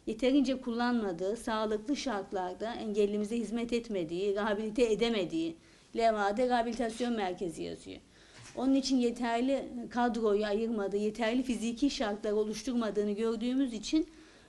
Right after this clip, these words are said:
valiliklerimize o illerle ilgili kapatma çünkü valiliklerimizin, e, talimatıyla oluyor ama biz valiliklerimize onun,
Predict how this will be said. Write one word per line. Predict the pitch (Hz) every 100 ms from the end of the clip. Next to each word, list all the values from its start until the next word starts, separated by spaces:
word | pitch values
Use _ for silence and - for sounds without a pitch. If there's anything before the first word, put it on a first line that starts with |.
| -
valiliklerimize | 214 233 247 247 233 220 220 208 202 285 294 -
o | 262
illerle | 240 220 220 208 202
ilgili | 202 240 208 226 285 339 339 -
kapatma | 240 233 226 247 247
çünkü | 240 240 269
valiliklerimizin, | 226 214 208 208 220 220 214 208 220 - - - - -
e, | 214 208
talimatıyla | 226 202 196 190 180 175 190 185
oluyor | 202 269
ama | 262 247 202
biz | 294 392 - - - - -
valiliklerimize | 226 233 226 240 226 233 233 285
onun, | 247 233 247 294 240